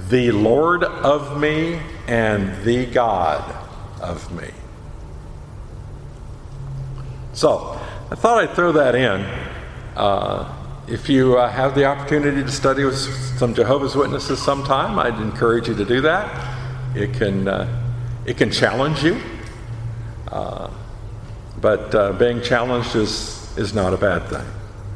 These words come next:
Uh, so, here I think firstborn is talking about his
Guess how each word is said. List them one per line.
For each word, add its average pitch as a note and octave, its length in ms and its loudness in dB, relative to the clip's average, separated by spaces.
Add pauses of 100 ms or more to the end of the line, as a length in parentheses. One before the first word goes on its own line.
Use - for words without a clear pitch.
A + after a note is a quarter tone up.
(1500)
Uh, - 380 -2 (1900)
so, - 800 0
here G#3 520 2
I C#3 80 4
think D#3+ 260 2
firstborn E3+ 640 4
is A#2+ 300 0
talking C3+ 520 4
about A2 460 4
his G2+ 720 2